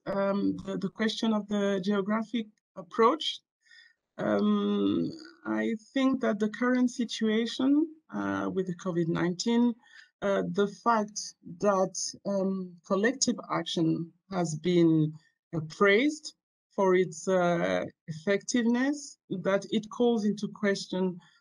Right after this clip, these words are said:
this, um, this geographic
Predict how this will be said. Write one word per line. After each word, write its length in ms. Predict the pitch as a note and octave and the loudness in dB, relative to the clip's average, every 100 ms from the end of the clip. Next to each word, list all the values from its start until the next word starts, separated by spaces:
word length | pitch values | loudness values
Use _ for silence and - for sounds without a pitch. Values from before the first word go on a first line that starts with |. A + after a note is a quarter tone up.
| _ | _
this, 420 | E3 F#3+ F#3+ - - | 0 4 4 2 2
um, 920 | F3 E3+ E3 E3 D#3+ D#3+ D#3+ - G3 - - G#3+ | 4 4 4 4 2 0 -2 -6 -12 -16 -16 -2
this 460 | F3+ F3+ F3 - - - | 2 2 -2 -20 -20 -2
geographic 460 | F3+ E3 E3 D#3+ | 0 0 0 -4